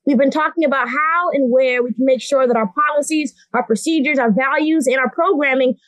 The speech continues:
are as reflective of our diverse and intersectional political landscape as it needs to be. Our wonderful new, or I guess current,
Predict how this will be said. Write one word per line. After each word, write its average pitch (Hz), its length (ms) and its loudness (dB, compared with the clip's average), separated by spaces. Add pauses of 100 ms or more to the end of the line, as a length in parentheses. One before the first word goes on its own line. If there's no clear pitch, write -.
are 277 200 0 (120)
as 254 120 -2
reflective 311 500 -2
of 277 140 2
our 269 140 0
diverse 262 460 2
and 262 100 0
intersectional 254 640 0
political 247 340 0
landscape 247 460 2
as 233 160 4
it 226 60 4
needs 233 220 2
to 226 100 0
be. - 300 2 (240)
Our 277 120 2
wonderful 294 420 2
new, 302 220 0
or 233 440 0
I 226 60 0
guess 220 280 0 (140)
current, 262 320 0